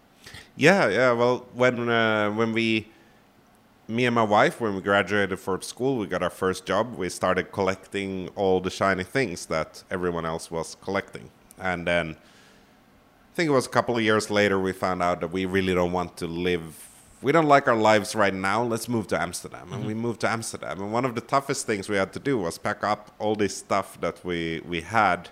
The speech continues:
Speaker 1: and put it in a, in a storage locker. Uh, thanks, Grandma.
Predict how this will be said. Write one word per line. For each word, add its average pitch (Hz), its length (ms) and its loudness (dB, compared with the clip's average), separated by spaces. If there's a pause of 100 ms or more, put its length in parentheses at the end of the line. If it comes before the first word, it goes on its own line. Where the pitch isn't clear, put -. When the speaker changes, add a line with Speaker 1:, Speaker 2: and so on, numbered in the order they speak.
(440)
Speaker 1:
and 85 360 -4
put 104 160 2
it 98 140 -2
in 90 140 0
a, 82 280 0
in 92 80 -8
a 82 60 -8
storage 95 420 -2
locker. 87 500 -4 (500)
Uh, 85 320 -2
thanks, 110 380 -2
Grandma. 107 460 0